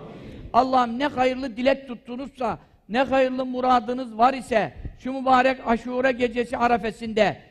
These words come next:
yarınki mübarek Aşura gecesi hürmetine,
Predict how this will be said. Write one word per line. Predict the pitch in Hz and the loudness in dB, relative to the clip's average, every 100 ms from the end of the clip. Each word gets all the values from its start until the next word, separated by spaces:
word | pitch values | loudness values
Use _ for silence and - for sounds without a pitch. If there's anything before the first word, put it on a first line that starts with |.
| _ - | _ 2
yarınki | 220 262 262 254 | 4 4 2 -4
mübarek | 247 247 247 262 247 | -4 2 4 4 2
Aşura | 240 247 240 247 247 262 | 2 2 0 -4 2 2
gecesi | 247 247 247 240 | 2 -2 -4 -2
hürmetine, | 240 254 240 226 226 214 | -4 -2 -2 -2 0 0